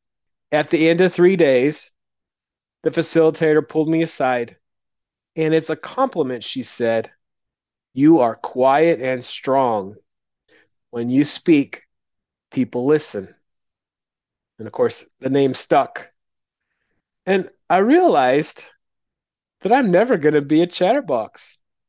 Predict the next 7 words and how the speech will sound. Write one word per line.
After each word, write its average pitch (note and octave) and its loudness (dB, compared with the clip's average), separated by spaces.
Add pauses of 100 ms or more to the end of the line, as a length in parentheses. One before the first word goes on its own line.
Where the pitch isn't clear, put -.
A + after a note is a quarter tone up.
(480)
The C#3 -18
chatter E3+ 0 (160)
<laughs> - -20
occurs E3 2
in E3 0
my D#3 0
head. E3 0